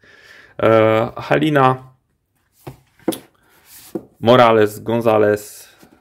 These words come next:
e, komiks o kupie, generalnie rzecz biorąc, też, e, film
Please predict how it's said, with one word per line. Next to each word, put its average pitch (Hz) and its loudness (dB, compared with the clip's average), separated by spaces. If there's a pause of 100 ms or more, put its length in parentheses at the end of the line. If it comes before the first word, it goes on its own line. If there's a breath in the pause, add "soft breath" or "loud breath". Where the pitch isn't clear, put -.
(160)
e, 101 -2 (1800 loud breath)
komiks 113 -4
o 101 -12
kupie, 104 -6
generalnie 95 -4
rzecz 95 -12
biorąc, 113 0
też, - -10
e, 104 -6
film 104 -10